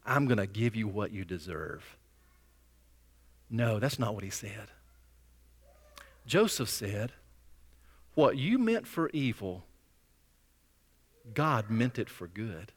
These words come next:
Meaning you might have had bad intention when you sold, threw me in the well, when you sold me to, as a slave. You had bad intentions when you told Dad that I was dead. But all along, God was working behind the scenes to bring me to this place where ultimately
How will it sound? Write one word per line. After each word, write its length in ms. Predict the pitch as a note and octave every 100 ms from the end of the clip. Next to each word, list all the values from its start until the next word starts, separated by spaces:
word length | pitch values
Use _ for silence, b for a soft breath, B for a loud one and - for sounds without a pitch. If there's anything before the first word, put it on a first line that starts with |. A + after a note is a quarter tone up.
| _ _ _ _ _ _ B B B
Meaning 340 | F#3+ C4 G#3+
you 140 | A#3
might 220 | D4+ C4+ C4
have 80 |
had 280 | G#3 A#3+ G#3
bad 220 | F3+ A3
intention 560 | A3 F3+ G#3+ A#3+ A#3+ G#3+
when 80 | G#3
you 80 | F#3+
sold, 380 | - A3+ A3
threw 440 | - - - G#3+ A3+
me 120 | A3
in 40 |
the 80 | G3+
well, 300 | G3 G#3+ A3 - B
when 140 | A3
you 80 | F#3
sold 380 | - - A#3+ A#3
me 120 | A3
to, 220 | A3 G#3+
as 140 | E3+ D#3
a 60 |
slave. 480 | D3+ - G#3+ A#3 A3+
You 100 | B3
had 240 | A3+ G#3 E3
bad 200 | A3 B3
intentions 520 | A3 - B3 A3+ G#3
when 80 | G#3
you 80 |
told 260 | G3+ G3+ F#3
Dad 280 | G#3 A3+ G3+
that 100 | G3
I 80 | F#3
was 180 | F#3
dead. 340 | D3+ A3+ A#3+ A3+ - B B
But 140 | E3
all 500 | F#3+ A#3+ C#4+ D#4 D#4
along, 360 | D4 G#3+ F3+ F3+
God 400 | F3 B3 B3 G#3+
was 180 | F3+ C#3+
working 500 | E3 A#3 B3+ C#4 C4
behind 440 | B3+ G#3+ A3+ A#3
the 80 | A3+
scenes 400 | - G3 F3+ E3+
to 100 | F#3+
bring 480 | D#3+ F#3+ D4+ D#4 G#3
me 220 | E3+ E3+
to 160 | - F#3
this 180 | D#4
place 420 | - F#3+ F3 E3+ - B B
where 160 | F#3+ F#3+
ultimately 580 | C4+ C#4+ G3 F3+ F3 F3